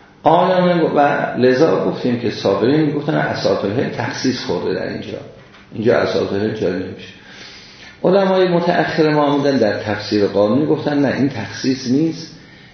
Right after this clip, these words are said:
این اسم دیگری داره به نام حکومت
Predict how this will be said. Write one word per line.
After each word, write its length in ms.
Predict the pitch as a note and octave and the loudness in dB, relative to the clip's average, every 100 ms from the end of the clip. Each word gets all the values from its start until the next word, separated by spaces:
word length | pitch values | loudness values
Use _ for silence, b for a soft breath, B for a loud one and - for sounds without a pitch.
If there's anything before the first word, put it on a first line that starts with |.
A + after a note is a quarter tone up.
| B - | B 0
این 320 | D3+ E3+ - - - | 2 2 -2 -8 -4
اسم 300 | C#3 - C3 | -4 0 0
دیگری 440 | G#2+ G#2+ A#2+ D3+ | 2 4 4 4
داره 140 | C#3+ C3 | 2 2
به 80 | |
نام 160 | A2+ C3 | 2 2
حکومت 600 | G#2+ G#2+ A2 G2+ F2+ | 2 0 0 0 -2